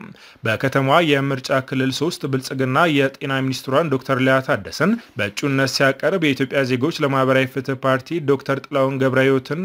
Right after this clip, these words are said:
በዚሁ ምርጫ ክልል ያወዳደራል። በምርጫ ክልል ስድስት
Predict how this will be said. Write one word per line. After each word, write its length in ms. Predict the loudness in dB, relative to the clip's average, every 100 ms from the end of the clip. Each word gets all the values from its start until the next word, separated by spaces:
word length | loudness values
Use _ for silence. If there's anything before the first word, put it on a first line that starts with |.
| -2
በዚሁ 340 | 0 0 0
ምርጫ 340 | 0 -2 0 -2
ክልል 300 | 0 0 0
ያወዳደራል። 720 | -2 -10 -12 -12 -10 -10 -10 -12 -14 -16 -20
በምርጫ 420 | 0 2 2 0 2 2
ክልል 260 | 2 -2
ስድስት 400 | -2 -2 2 0